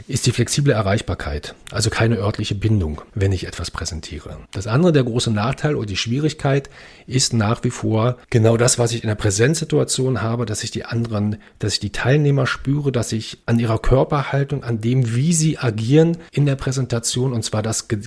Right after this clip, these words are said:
ganz körperlich auch mitkriegen kann, wie weit gehen die mit oder wo bleiben die vielleicht hängen. Wo sind sie an bestimmten, an bestimmten Punkten in der Präsentation vielleicht auch einfach aus der Kurve geflogen. Weil was ganz wichtig ist, und das haben wir,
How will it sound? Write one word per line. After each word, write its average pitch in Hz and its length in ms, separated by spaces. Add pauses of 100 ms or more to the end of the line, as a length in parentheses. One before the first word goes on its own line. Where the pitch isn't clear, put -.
ganz 127 280
körperlich 123 540
auch - 100
mitkriegen 120 380
kann, 117 280
wie 113 140
weit 113 220
gehen 117 180
die 110 80
mit 117 300
oder 98 260
wo 110 120
bleiben 107 280
die 107 80
vielleicht 101 420
hängen. 104 260 (140)
Wo 113 140
sind 139 240
sie 131 100
an 127 120
bestimmten, 127 920
an 131 140
bestimmten 131 380
Punkten 190 400
in 131 120
der 139 100
Präsentation 131 760
vielleicht 117 320
auch 113 80
einfach 120 260
aus 117 140
der 107 100
Kurve 131 300
geflogen. 76 480 (280)
Weil 127 300
was 135 180
ganz 139 240
wichtig 151 360
ist, 147 200
und 123 120
das 120 160
haben 135 180
wir, 127 360